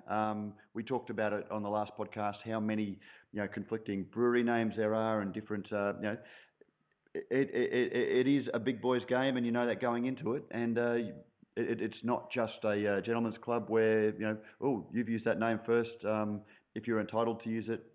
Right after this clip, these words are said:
I guess people are gonna, if, if you're entitled to do it, people are gonna do it." And, uh,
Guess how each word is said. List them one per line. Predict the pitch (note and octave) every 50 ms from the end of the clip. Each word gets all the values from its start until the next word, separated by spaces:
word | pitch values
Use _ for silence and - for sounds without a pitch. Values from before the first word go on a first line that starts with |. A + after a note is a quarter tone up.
| _ -
I | G2
guess | F#2+ G#2 G2+ G2+ - - - - _ _ _ - -
people | G#2+ G#2 - G2+
are | G2 F#2+
gonna, | F#2 F#2+ F#2+ F#2+ -
if, | G2+ G#2 F2
if | G2 G2+ - _ -
you're | F#2+ G2+ E2+ G2 G#2
entitled | G2+ A#2 A#2 A#2 A2+ G#2
to | -
do | G#2 G#2+
it, | G2+ G#2 - -
people | G#2+ F#2+ - G2+
are | F#2
gonna | G2+ F#2+ F#2
do | E2+ G#2 G2+ F#2
it." | - - - - -
And, | F#2 F#2+ F#2+ F2+
uh, | G2 G2 G2 F#2+